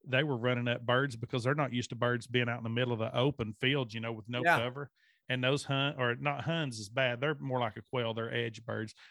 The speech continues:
Speaker 1: But those sharp tails, you know, they'll be running across a wide open prairie field, going to an edge and flush up birds. And it took 'em a day or two to realize, "Crap, these birds up here out in the middle of these open fields."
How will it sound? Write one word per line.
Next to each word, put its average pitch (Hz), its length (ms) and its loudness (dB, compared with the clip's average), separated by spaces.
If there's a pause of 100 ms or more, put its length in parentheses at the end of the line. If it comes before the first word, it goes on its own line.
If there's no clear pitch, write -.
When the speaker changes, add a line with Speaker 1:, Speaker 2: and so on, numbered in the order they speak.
(100)
Speaker 1:
But - 100 -4
those 143 180 2
sharp 139 380 0
tails, 143 360 0 (280)
you 135 80 2
know, 120 100 4
they'll 139 200 2
be 139 140 0
running 127 280 0
across 120 380 -2
a 113 100 0
wide 113 420 0
open 127 260 -4
prairie 131 320 2
field, 131 420 -2 (120)
going 131 300 0
to 143 200 0
an 135 100 2
edge 131 480 2 (220)
and 131 120 -6
flush 139 300 0
up 135 160 -2
birds. 139 480 0 (280)
And 131 100 2
it 151 100 -4
took 165 220 0
'em 120 200 -6
a 120 100 0
day 127 200 2
or 175 80 -2
two 135 160 0
to 123 60 0
realize, 120 560 0
"Crap, 143 340 -8
these 143 160 -6
birds 117 300 -4
up 110 140 -6
here 160 160 -2
out 110 80 0
in 110 40 -14
the 107 60 -12
middle 120 160 -4
of 120 40 -4
these 117 140 -6
open 127 260 -4
fields." 131 440 -6